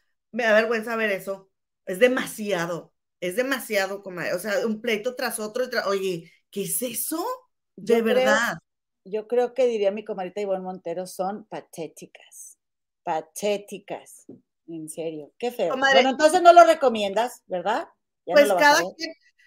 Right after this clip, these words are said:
Speaker 1: este, ¿checaste tu correo?
Speaker 2: Sí,
Speaker 1: Porque
Speaker 2: aquí
Speaker 1: te
Speaker 2: lo
Speaker 1: mandé
Speaker 2: tengo.
Speaker 1: un correo.
Speaker 2: Estoy lista,
Speaker 1: Comadres,
Speaker 2: comadre.
Speaker 1: depende de cada quien, si le guste o no le guste. Yo no les puedo asegurar que vayan a, a disfrutarlo.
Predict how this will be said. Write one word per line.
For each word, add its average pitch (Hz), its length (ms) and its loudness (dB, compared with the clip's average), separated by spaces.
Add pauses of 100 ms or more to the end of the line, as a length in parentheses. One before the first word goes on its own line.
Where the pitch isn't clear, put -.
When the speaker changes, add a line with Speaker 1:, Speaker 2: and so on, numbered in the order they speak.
(500)
Speaker 1:
este, 254 800 2 (680)
¿checaste 285 480 0
tu 392 180 -10
correo? 269 560 -2 (520)
Speaker 2:
Sí, 165 300 -8
Speaker 1:
Porque 214 180 -4
Speaker 2:
aquí - 0 -
Speaker 1:
te 190 100 -2
Speaker 2:
lo - 20 -6
Speaker 1:
mandé 220 220 -4
Speaker 2:
tengo. - 20 -8
Speaker 1:
un 220 60 -12
correo. 202 300 -6 (320)
Speaker 2:
Estoy 190 220 -2
lista, 269 300 4
Speaker 1:
Comadres, 233 220 2
Speaker 2:
comadre. - 60 -16 (520)
Speaker 1:
depende 262 600 4
de 381 160 -4
cada 294 300 2
quien, 208 480 -6 (180)
si 254 140 -10
le 226 200 0
guste 262 500 -2
o 240 80 -6
no 208 120 -4
le 202 120 0
guste. 214 540 -6
Yo 254 200 0
no 285 120 -2
les 285 200 2
puedo 262 260 0
asegurar 233 680 -2 (420)
que 226 160 -2
vayan 226 460 0
a, 220 320 -2
a 196 140 -6
disfrutarlo. 202 1040 -4